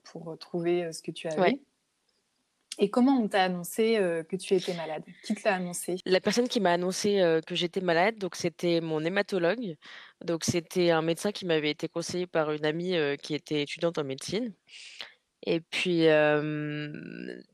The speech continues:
Speaker 2: donc, il y avait mon papa et ma maman, euh, qui étaient présents avec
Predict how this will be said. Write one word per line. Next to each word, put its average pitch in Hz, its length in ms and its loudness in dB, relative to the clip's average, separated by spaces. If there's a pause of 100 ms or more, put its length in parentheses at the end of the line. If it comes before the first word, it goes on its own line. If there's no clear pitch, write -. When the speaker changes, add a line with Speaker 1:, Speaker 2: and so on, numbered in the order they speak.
Speaker 2:
donc, 170 180 -4
il 180 60 4
y - 20 8
avait 165 160 4
mon 156 200 0
papa 180 640 0
et 165 140 -4
ma 151 160 -2
maman, 160 420 0
euh, 147 240 -2
qui - 160 -8
étaient 147 160 -8
présents 160 400 -4
avec 139 220 -4